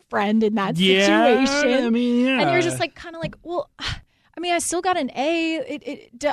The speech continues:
Speaker 1: don't I deserve a pat on the back, too?" This reminds me of that
Speaker 2: <laughs>
Speaker 1: situation where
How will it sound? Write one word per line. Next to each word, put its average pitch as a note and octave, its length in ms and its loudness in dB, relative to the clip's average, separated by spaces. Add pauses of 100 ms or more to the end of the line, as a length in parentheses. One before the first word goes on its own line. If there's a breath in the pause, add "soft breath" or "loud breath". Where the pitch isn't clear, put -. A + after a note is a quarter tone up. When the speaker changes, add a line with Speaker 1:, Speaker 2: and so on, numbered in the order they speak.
(220)
Speaker 1:
don't C4 160 2
I C4+ 120 2
deserve C#4 260 -2
a C#4 80 -2
pat A#3+ 280 -10
on C#4 100 -4
the C4+ 60 -2
back, A#3 320 -8
too?" B3 380 -4 (240 soft breath)
This C#4+ 180 -8
reminds C4 460 -2
me C4 120 -2
of A3+ 80 -2
that G#3+ 240 -2
Speaker 2:
<laughs> - 0 -
Speaker 1:
situation B3 800 -2
where A3+ 280 0